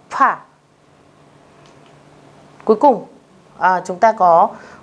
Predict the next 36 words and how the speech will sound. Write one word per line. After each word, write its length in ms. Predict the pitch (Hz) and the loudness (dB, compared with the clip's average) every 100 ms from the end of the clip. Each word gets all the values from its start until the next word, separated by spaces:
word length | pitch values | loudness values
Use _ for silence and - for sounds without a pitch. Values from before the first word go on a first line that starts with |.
| - | -2
một 180 | 208 196 | -2 0
nét 120 | 294 | 0
dọc 140 | 294 - | 0 -4
ở 100 | - - | -8 -4
trên, 340 | 240 226 226 - - _ _ _ _ - | -2 -2 -6 -18 -20 _ _ _ _ -4
một 320 | 185 170 - | 0 0 -2
nét 320 | 208 262 254 | -2 -2 -2
ngang 400 | 226 220 220 214 214 - - | -2 2 2 -2 -6 -18 -14
và 180 | 160 165 | -2 -2
một 240 | 156 156 | -2 -2
nét 140 | 208 233 - - - - | -2 -2 -10 -20 -18 -2
tròn 260 | 180 160 | -2 -2
như 80 | 165 - | -8 -10
thế 60 | 143 | -8
này. 180 | 175 - _ _ _ _ | -8 -10 _ _ _ _
Dạ. 160 | - - - _ _ - _ - | -6 -6 -8 _ _ -20 _ -2
Và 120 | 226 | -2
cái 240 | 233 277 - _ _ - | -2 -6 -8 _ _ -4
từ 120 | 233 | -2
này 220 | 233 220 226 | 0 -2 -6
các 80 | 269 | -4
bạn 160 | 269 - | -4 -4
có 80 | 214 - - | -12 -12 -6
ba 160 | 262 294 | -6 -6
cách 120 | 320 | -8
viết. 180 | 359 415 - _ _ _ _ _ | -6 -6 -8 _ _ _ _ _
Cái 100 | 285 | -2
nét 160 | 349 359 | 0 0
ở 100 | - | 2
trên 220 | 294 294 | 2 0
các 60 | 294 | 0
bạn 160 | 277 | -4
viết 120 | 226 302 | -4 -2
dọc 200 | 277 - | -2 -4
cũng 160 | - | -8
được, 280 | 254 208 - | -4 -4 -6